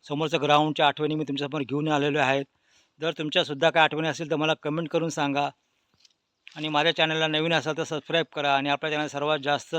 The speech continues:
शेअर होऊ द्या. धन्यवाद. आता आपण पुढच्या भागामध्ये पाहणार आहे आपलं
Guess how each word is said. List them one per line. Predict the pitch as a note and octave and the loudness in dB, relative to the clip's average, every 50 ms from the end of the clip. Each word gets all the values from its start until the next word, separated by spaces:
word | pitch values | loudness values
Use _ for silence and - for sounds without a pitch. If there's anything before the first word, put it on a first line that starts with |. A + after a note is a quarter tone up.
| D3+ | -4
शेअर | - - D3+ D#3+ D#3+ D3 | -2 0 2 2 4 4
होऊ | D3 C#3+ D3 | 2 2 2
द्या. | C3+ D3 D3 D3 D3 D3+ - _ _ _ _ _ - _ - - - _ A2+ | 2 2 2 2 0 0 -6 _ _ _ _ _ -20 _ -20 -20 -20 _ -4
धन्यवाद. | D3 D3 D3+ D3 C#3 B2 A#2 A#2+ - | -2 0 2 2 2 2 0 -2 -4
आता | - C3+ C3 D#3 D3 | -10 -4 2 4 4
आपण | D3 C#3+ - E3 E3+ F3+ F3+ - _ _ _ _ _ _ _ _ _ _ _ - - _ _ _ _ _ _ _ _ _ _ _ _ _ _ _ _ - _ _ _ _ _ _ _ | 4 4 4 2 0 0 -4 -12 _ _ _ _ _ _ _ _ _ _ _ -20 -20 _ _ _ _ _ _ _ _ _ _ _ _ _ _ _ _ -20 _ _ _ _ _ _ _
पुढच्या | E3 D3+ - - G3 E3+ | -14 -8 2 4 4 6
भागामध्ये | D#3+ D#3 D#3 D#3+ D#3 D#3 D3 C#3 | 6 6 4 4 2 2 0 0
पाहणार | C3+ - D3+ D3 D3+ D3+ D3 | 4 6 6 8 8 6 4
आहे | D3 C#3+ | 4 4
आपलं | C#3+ C#3 C3 - D#3 D3+ D#3 D3+ D#3 | 4 4 2 2 0 0 0 0 -2